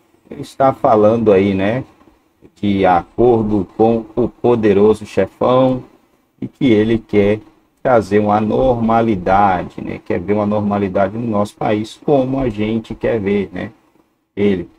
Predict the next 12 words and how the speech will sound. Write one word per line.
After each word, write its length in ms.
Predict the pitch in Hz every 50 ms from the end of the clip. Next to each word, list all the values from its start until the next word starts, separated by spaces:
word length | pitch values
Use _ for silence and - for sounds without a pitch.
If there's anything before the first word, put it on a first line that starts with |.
| _ _ _ _ _ _ _ _ _ _
praticamente 880 | - 95 98 98 95 - - - - 101 95 92 87 85 80 - - 95
impedido 720 | 95 95 - 120 104 87 - - 87 85 80 80 - - _ _ _ _ _ _ _ _ _ _ -
de 100 | 127 113
vir 220 | 95 98 95 95
ao 100 | 98 104
Brasil, 680 | 123 131 139 131 110 104 110 131 135 131 127 123 - - _ _ _ -
o 200 | - 123 110 110
Alan, 560 | 113 123 123 123 120 113 113 113 110 110 104 - _ _ _ _ _ _ _ -
entre 380 | 113 120 117 - 131 131 120
outros, 640 | 110 107 110 117 113 113 117 120 120 - - - - _ _
e 180 | - 135 139 135
vem 500 | 110 92 98 104 104 104 107 110 110 -